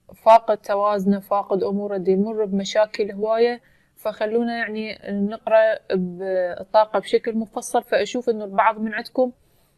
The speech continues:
أكو علاقة أنت تعرف إنه أنت، آه، ما ماخذ حقك بيها،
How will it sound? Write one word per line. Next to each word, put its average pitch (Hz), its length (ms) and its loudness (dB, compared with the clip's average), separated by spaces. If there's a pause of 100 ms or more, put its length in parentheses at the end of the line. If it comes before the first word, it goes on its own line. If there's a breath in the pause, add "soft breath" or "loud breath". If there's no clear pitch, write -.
(240)
أكو 214 240 4
علاقة 226 440 4
أنت 233 520 -4
تعرف 226 440 -2
إنه 214 220 -6
أنت، 220 460 -8 (420)
آه، 190 220 -10
ما 196 140 -10
ماخذ 220 320 -6
حقك 214 420 -12
بيها، 220 340 -6